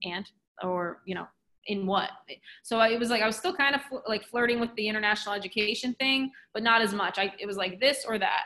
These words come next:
And then I kinda went more into this, this, um, recruiting avenue. So then one client who became a friend, he wound up sitting next to a guy at a bar who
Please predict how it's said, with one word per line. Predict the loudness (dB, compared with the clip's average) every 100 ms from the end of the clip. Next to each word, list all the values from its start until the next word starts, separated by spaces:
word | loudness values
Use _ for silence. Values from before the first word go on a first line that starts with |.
| -4
And | -2
then |
I | -2
kinda | 0 -2 0
went | -2 -4
more | -6 -6
into | -8 -12 -12
this, | -14 -14 -20 _ _
this, | -8 -8 -8 -8 -4
um, | -2 -2 -8 -18 _ _ _ _ _ _ -12
recruiting | -4 0 2 0 -2
avenue. | -2 -2 -4 -14 _
So | -2 2
then | 4 4 2 0
one | 0 0
client | 4 6 6 4 2
who | 0 -2
became | -2 -2 0
a | 0
friend, | 2 2 2 -2 -12 _ -18
he | -4 4 4
wound | 6 4
up | 4
sitting | 0 0 0 2
next | -2 -2
to | -2
a | 4
guy | 6 6
at | 4
a | 0 0
bar | 4 6 6 4 2 -2 -10 _ _ _ _ _ -20 -10 2
who | 6 6 4